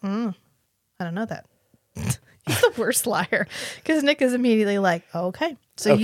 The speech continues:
Speaker 1: think,
Speaker 2: that's a yes.
Speaker 1: so you think Urs, that you believe Urs could be in on this?" And Vashon's like, "Fuck, God damn it." <laughs> He's like, "Um, I, I don't know." And he's,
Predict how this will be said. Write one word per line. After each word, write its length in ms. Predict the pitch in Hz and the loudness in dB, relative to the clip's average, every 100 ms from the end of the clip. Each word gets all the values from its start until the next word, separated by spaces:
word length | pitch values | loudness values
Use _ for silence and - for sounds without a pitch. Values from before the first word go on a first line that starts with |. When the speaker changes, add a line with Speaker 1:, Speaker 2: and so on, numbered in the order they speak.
| 156 | 8
Speaker 1:
think, 80 | 139 | 8
Speaker 2:
that's 200 | 117 151 | 8 8
a 80 | |
yes. 300 | 156 131 160 - | 8 8 8 2
Speaker 1:
so 140 | - | 2
you 220 | 254 226 | 4 4
think 260 | 226 247 202 | 4 0 2
Urs, 280 | 208 202 196 | 2 2 0
that 120 | 180 | -2
you 220 | 190 233 | 0 0
believe 300 | 277 247 180 | 2 2 2
Urs 220 | 175 170 | 0 -2
could 160 | - 185 | -2 -4
be 200 | 180 175 | -2 0
in 100 | 240 | 2
on 140 | 269 | 4
this?" 260 | 214 190 180 | 4 2 2
And 100 | 214 | 2
Vashon's 400 | 214 208 226 220 | 2 0 -2 -2
like, 200 | 180 - | -4 -4
"Fuck, 240 | 392 440 _ _ | -2 -2 _ _
God 220 | - - - | -4 -4 -6
damn 200 | - 214 | -6 -4
it." 280 | 165 - - - - - 302 - - | -4 -6 -8 -8 -12 -6 -8 -4 -4
<laughs> 320 | - _ _ | -4 _ _
He's 160 | 247 - | -4 0
like, 240 | 254 - - - - - - | 0 -2 -16 -18 -18 -10 2
"Um, 420 | 269 294 294 294 _ _ _ _ _ _ _ _ _ - - _ _ | 6 6 4 -2 _ _ _ _ _ _ _ _ _ -16 -16 _ _
I, 180 | 202 202 - | -4 -4 -4
I 100 | 202 | -2
don't 160 | 214 | 0
know." 240 | 208 220 240 | -2 -2 -2
And 100 | 208 | 0
he's, 200 | 214 | -2